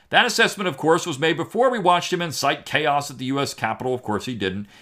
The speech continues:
And before his epic failure in managing the covid nineteen crisis, which, of course, was driven by,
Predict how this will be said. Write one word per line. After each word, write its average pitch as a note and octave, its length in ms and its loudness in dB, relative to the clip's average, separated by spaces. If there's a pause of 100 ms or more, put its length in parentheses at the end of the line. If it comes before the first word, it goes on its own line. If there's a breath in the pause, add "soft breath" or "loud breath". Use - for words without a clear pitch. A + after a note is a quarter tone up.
(100)
And F3 120 -2
before F3+ 400 6
his E3+ 220 4
epic E3+ 280 2
failure D3+ 340 2
in C3+ 80 -2
managing C3+ 400 -2
the C#3+ 80 -4
covid B2 340 0
nineteen A#2 480 -4
crisis, D3 500 -2
which, B2+ 200 -2
of B2 100 -10
course, G#2+ 300 -2
was A2+ 160 -4
driven G2+ 340 -2
by, F2 460 0